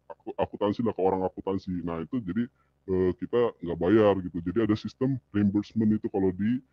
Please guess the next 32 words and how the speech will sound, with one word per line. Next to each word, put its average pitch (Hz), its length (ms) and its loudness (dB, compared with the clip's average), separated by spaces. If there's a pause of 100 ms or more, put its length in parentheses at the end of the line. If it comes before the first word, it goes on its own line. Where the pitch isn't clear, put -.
(140)
corporate. 92 560 -4
Jadi, 101 320 -6 (560)
eh, 92 320 2
ya 101 160 4
gitu, 113 240 0
kalau 110 160 10
misalkan 107 480 4 (320)
template 104 400 -2
nggak 101 160 4
usah 113 80 -2
terlalu, 101 460 2 (580)
eh, 98 240 4
pusing-pusing 110 540 -2
lah, 90 100 4
beli 92 240 0
aja. 98 220 2
Kalau 95 180 2
misalkan 95 400 0
nggak 92 160 0
mau 95 160 0
pusing, 131 320 -4 (320)
tinggal 95 220 2
beli 95 260 0
aja 98 320 0
gitu. 85 160 -10
Jadi 85 220 -4 (100)
ya 87 40 -2 (580)
gitu. 92 400 -4
Kalau 95 640 0
untuk 107 240 -2
server 143 240 -4
ya 85 200 0